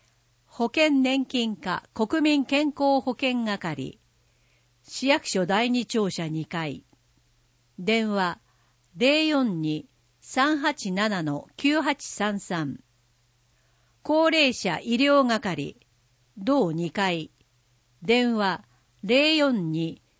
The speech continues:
三八七の九八三四、病院名、区分、検査費用、電話番号の順です。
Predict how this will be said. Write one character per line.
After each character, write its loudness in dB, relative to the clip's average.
三 0
八 -4
七 -2
の -4
九 2
八 -2
三 -2
四、 -4
病 0
院 -2
名、 -8
区 -2
分、 -2
検 0
査 -4
費 -4
用、 -4
電 2
話 0
番 0
号 0
の -2
順 -4
で -6
す。 -20